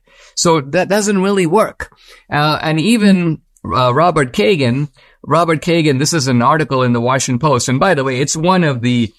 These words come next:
sort of hysterical articles about, uh, about Trump. Eh, you know, here it is. Um, "A Trump dictatorship is increasingly inevitable. We should stop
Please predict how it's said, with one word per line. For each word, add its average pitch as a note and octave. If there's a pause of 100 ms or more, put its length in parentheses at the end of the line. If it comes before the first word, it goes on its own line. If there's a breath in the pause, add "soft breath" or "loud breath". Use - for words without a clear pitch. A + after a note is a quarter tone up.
(140)
sort D3
of A#2+
hysterical C#3+
articles B2
about, B2
uh, E2
about A#2
Trump. G#2+ (880)
Eh, B2+ (240 soft breath)
you B2
know, A2+
here C3
it A#2+
is. G2+
Um, G2+ (420)
"A B2
Trump F3+
dictatorship D#3+
is B2+
increasingly C#3
inevitable. A2
We C3
should A2+
stop A2+